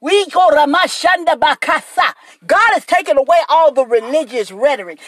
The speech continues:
God is taking away all this stuff, all this superficial stuff, thinking that you have to wear this and dress like that and act like this and act like that. No! You are exactly the way God created you.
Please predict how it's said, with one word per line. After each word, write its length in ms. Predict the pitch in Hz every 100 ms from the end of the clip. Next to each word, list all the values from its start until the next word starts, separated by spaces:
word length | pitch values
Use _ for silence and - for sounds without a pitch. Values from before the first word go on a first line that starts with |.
| -
God 280 | 190 403 440
is 80 | -
taking 320 | - 381 320
away 380 | 277 254 740 466 - - -
all 320 | 294 349 311
this 180 | 277 -
stuff, 440 | - - 330 254 - -
all 200 | 302 392
this 160 | 349 -
superficial 720 | - 392 277 - 403 - 294
stuff, 300 | - 302 - - -
thinking 280 | 370 349 311
that 180 | 294
you 120 | 330 349
have 160 | 320
to 180 | 269 233 196 -
wear 420 | 190 226 359 381 311
this 260 | 349 247
and 200 | 226 208
dress 340 | - 359 349 311
like 260 | 339 -
that 200 | 381 339
and 120 | 240 - -
act 220 | 359 -
like 220 | 339 233
this 220 | 359 285
and 120 | 233 - -
act 220 | 403 -
like 260 | 370 262
that. 220 | 269 311 - _ _
No! 540 | 208 320 523 523 - - _ _ _ _ _ _ _ _ _ _ _
You 140 | - 719 523
are 280 | 440 339 320
exactly 920 | 220 220 247 269 494 - - 294 196 _ -
the 140 | 330
way 420 | 277 392 392 294 180
God 360 | 370 403 359
created 920 | - 403 330 _ - 571 508 370 - -
you. 160 | 247